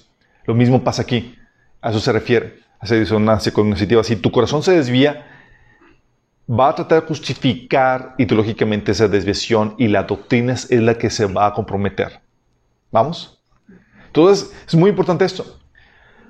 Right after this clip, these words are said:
No basta que tengas una sana doctrina.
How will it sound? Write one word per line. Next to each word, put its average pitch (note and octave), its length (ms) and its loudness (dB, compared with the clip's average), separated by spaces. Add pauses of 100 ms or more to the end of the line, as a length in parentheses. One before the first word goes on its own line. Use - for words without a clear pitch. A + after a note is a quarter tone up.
(360)
No F3 280 4
basta G3+ 640 -2
que - 60 0
tengas C#3 680 -4
una C3 260 0
sana A2 420 -2
doctrina. G2 580 -6